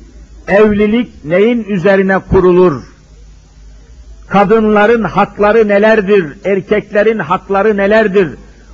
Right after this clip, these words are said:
Bunları Allahu Teala Kur'an'da bildirmemiş miydi ki? Kur'an'da yok muydu ki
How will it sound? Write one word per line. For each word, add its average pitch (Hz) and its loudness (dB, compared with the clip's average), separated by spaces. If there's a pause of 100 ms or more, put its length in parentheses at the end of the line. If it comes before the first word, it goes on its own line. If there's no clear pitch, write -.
(100)
Bunları 226 2 (280)
Allahu 233 2
Teala 226 0 (420)
Kur'an'da 226 0
bildirmemiş 269 -4
miydi 233 -6
ki? 196 -2 (720)
Kur'an'da 240 2
yok 277 0
muydu 339 2
ki 269 -2